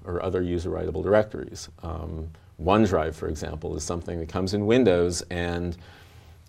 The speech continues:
uh, they found reasons that they thought it was best to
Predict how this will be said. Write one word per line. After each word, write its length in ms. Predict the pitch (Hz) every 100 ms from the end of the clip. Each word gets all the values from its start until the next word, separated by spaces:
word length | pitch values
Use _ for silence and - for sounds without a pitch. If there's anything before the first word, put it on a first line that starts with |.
| -
uh, 280 | 85 85 85
they 400 | 85 90 90 95 92 -
found 300 | 98 98 92
reasons 480 | 107 104 92 92 -
that 200 | 87 85
they 160 | 87
thought 180 | 85 92
it 60 | 87
was 160 | 85
best 380 | 80 101 101 -
to 400 | 92 87 87 85